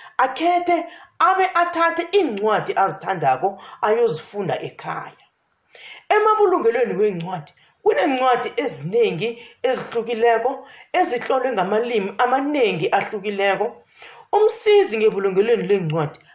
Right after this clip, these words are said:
angasiza ukukhethisa umfundi incwadi emlingeneko. Iqhinga lesibili, ababelethi bangadawunlowuda iincwadi zamahala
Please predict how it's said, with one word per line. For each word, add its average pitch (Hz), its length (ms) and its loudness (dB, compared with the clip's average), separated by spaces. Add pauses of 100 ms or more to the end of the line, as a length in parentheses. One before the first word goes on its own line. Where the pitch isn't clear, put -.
angasiza 170 800 -2
ukukhethisa 190 720 -8
umfundi 175 680 -8 (220)
incwadi 208 540 -2 (100)
emlingeneko. 131 1300 -8 (1500)
Iqhinga 233 420 -2
lesibili, - 560 -14 (600)
ababelethi 381 800 0 (160)
bangadawunlowuda 214 1080 0
iincwadi 190 560 -4
zamahala 165 840 -2